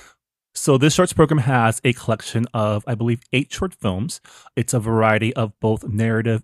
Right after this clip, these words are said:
and documentary. Um, as well as different styles. So there's an animated short about a granny and her granddaughter who run a fishball stand in Hong Kong. Uh, there's a short about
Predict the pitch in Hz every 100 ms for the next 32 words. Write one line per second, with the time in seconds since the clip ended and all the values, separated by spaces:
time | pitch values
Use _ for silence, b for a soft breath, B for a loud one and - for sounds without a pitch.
0 | - 113 120 127 120 117 104 113 98 87
1 | 98 b b b _ 95 95 90 92 -
2 | _ - 117 104 117 123 107 - 110 104
3 | - 127 110 - - 110 107 107 - 120
4 | 110 - 113 117 113 110 104 - 113 123
5 | - - 131 127 135 117 107 110 113 113
6 | 120 117 107 113 104 107 110 104 98 107
7 | 113 104 104 101 120 104 101 165 - -
8 | 110 95 107 98 95 104 101 - 110 127
9 | 175 b b b - 98 98 95 110 104
10 | 104 - - 107 101 101 101 113 - 120
11 | 113 - 110 110 104 107